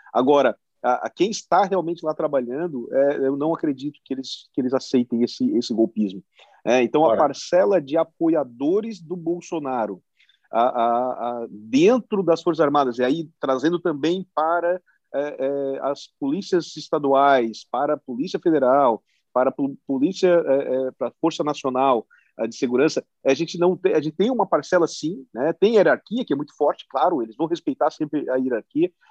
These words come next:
Speaker 1: a, a, porém é, é uma parcela que é diminuta, ela não vai, ela não vai, é, se aliar ao golpismo.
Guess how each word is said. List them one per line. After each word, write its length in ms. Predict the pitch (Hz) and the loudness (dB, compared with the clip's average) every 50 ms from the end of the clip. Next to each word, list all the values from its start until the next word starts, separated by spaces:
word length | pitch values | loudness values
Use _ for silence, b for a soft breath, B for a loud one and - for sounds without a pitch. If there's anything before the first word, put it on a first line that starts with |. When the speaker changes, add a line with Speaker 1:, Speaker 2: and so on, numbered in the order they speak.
| b b | b b
Speaker 1:
a, 280 | - 123 135 131 127 127 | -2 0 0 2 2 0
a, 40 | 127 | 0
porém 540 | - - 147 147 147 156 156 170 180 175 165 | 2 2 2 4 4 2 2 0 0 -2 -2
é, 240 | 156 160 131 139 | -4 -4 -4 -4
é 40 | 147 | -4
uma 200 | 151 165 165 165 | -2 -2 -4 -4
parcela 380 | 143 156 139 - 160 156 165 156 _ _ _ _ - | -6 -8 -8 -6 -4 -4 -4 -6 _ _ _ _ -4
que 80 | 165 156 | -2 0
é 140 | 160 160 | 0 0
diminuta, 480 | 147 147 160 160 160 170 196 185 - 151 | -2 -4 -2 -2 -2 -2 -2 -2 0 0
ela 160 | 127 135 151 | 0 0 0
não 200 | 170 196 196 165 | -2 -2 -4 -4
vai, 320 | 127 143 156 175 175 175 170 | -2 0 0 0 0 -2 -4
ela 140 | 156 160 | -4 -4
não 180 | 156 156 156 143 | -4 -6 -8 -8
vai, 440 | 131 143 151 151 147 147 135 131 127 _ _ _ _ _ - | -6 -4 -2 -2 0 -2 -2 -4 -6 _ _ _ _ _ -6
é, 120 | 127 127 131 | -4 -4 -4
se 160 | - - 151 | -4 -2 -2
aliar 280 | 139 131 131 135 139 | -2 -2 0 0 0
ao 80 | 131 127 | 0 -2
golpismo. 500 | 123 127 117 _ - 120 107 95 98 | -4 -8 -12 _ -12 -12 -12 -12 -16